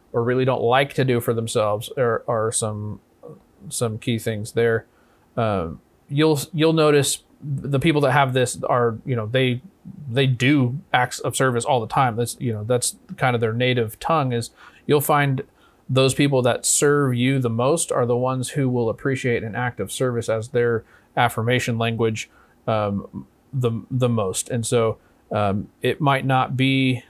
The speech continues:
that they're incapable or that they don't even like doing the thing. It's the fact that they, they are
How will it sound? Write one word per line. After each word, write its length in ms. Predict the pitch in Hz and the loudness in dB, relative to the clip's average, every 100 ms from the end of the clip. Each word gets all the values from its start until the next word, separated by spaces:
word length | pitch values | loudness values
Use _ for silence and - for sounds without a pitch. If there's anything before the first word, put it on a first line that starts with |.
| - | -2
that 220 | 123 117 | -2 2
they're 120 | 123 | 0
incapable 840 | - 127 - 147 139 135 135 131 127 | 0 -4 -2 -2 0 0 2 2 0
or 140 | 139 123 | 0 2
that 140 | 117 | 2
they 140 | 123 | 0
don't 180 | 123 120 | 0 0
even 140 | 120 120 | -2 0
like 340 | 123 147 139 | 2 0 0
doing 480 | 139 135 131 131 127 - | 2 2 2 0 -4 -6
the 240 | 123 123 | -2 -2
thing. 500 | - 127 127 127 123 - | 0 0 0 -2 -4 -4
It's 260 | 123 - | -4 -4
the 220 | 127 127 | -6 -6
fact 300 | 120 123 120 | 0 0 0
that 260 | 120 107 120 | -2 -2 0
they, 360 | 131 131 131 131 _ _ _ _ - _ _ _ - - _ _ - - 131 | 2 2 2 -4 _ _ _ _ -20 _ _ _ -20 -20 _ _ -20 -10 -2
they 360 | 131 135 131 | 2 4 4
are 600 | - 127 123 123 120 117 | 2 2 2 2 2 -2